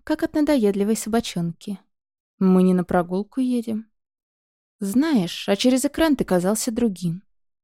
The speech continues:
Отворачиваюсь и смотрю в окно. Наблюдать, как машина несется прямо у обрывистого берега, как-то жутковато. Шторм сейчас ведет совсем не мягко.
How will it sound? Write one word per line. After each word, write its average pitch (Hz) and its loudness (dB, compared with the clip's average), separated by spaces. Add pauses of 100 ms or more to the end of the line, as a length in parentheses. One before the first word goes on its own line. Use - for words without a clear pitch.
(120)
Отворачиваюсь 294 0
и - -6
смотрю 208 0
в 185 -4
окно. 185 -6 (520)
Наблюдать, 196 0
как 190 -2
машина 202 2
несется 214 0
прямо 214 0
у 214 -2
обрывистого 208 -2
берега, 262 -4
как-то 262 -4
жутковато. 196 -4 (460)
Шторм 185 0
сейчас 233 -4
ведет 247 -2
совсем 180 0
не 196 2
мягко. 190 -4